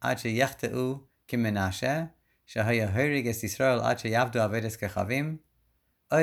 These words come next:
שהטעה אחרים והדיחם. יא, הפרש מדרכי ציבור, אף על פי שלא עבר עבירות,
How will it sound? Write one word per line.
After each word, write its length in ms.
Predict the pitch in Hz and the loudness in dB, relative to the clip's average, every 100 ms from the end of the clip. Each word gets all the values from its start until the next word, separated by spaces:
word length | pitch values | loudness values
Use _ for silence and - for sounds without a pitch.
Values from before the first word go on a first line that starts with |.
| 147 | 4
שהטעה 680 | - 110 156 - 127 127 | 0 -2 -4 -2 0 0
אחרים 600 | 117 - 160 147 143 139 - | 0 0 0 2 0 -2 -6
והדיחם. 720 | 117 120 104 101 90 80 80 95 _ _ _ _ _ _ _ _ _ _ _ _ | -4 -2 -2 -2 -4 -6 -8 -14 _ _ _ _ _ _ _ _ _ _ _ _
יא, 220 | 127 151 101 92 82 - _ _ _ _ - | 0 2 2 0 -2 -12 _ _ _ _ -6
הפרש 540 | 98 - 180 165 160 | 0 4 4 4 0
מדרכי 440 | 113 101 143 143 135 | -2 2 2 0 -6
ציבור, 420 | - 135 123 123 127 - _ _ _ - | -2 -2 0 -2 -4 -12 _ _ _ -2
אף 240 | 147 - | 0 0
על 60 | 143 | -2
פי 120 | 139 | -4
שלא 240 | 135 113 127 | -2 0 2
עבר 320 | 156 123 131 | 2 2 2
עבירות, 500 | 113 98 120 127 127 | 2 2 2 2 0